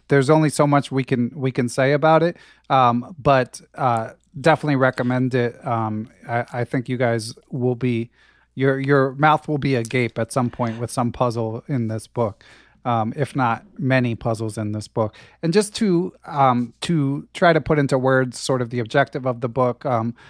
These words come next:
I did wanna share a quote that he uses where he says that one of the goals of the book is to help you safeguard against illusions,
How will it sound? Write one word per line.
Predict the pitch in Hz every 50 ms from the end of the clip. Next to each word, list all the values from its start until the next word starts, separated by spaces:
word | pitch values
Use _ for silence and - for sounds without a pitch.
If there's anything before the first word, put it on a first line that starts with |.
| - _ _
I | 143 131
did | 135 147 135
wanna | 139 139 131 131
share | 123 - 151 139 131
a | 127 -
quote | - 147 135 127 -
that | 127 123 -
he | - 180 185 185
uses | 165 147 139 127 113 123 127 120 127
where | 127 123 123
he | 117 - 135
says | - - 139 131 127 -
that | 139 131 123
one | 131 135 139 139
of | 127
the | - 139
goals | - 139 131 127 120
of | 135 123 117
the | 123
book | 110 - 131 123 - 123
is | 110 -
to | - 120
help | 104 123 127 123 - 131
you | 123 117
safeguard | - - 143 139 131 - _ 151 127 127 120
against | 117 113 123 117 117 - - -
illusions, | 113 104 117 123 123 113 104 98 90 92 98 - -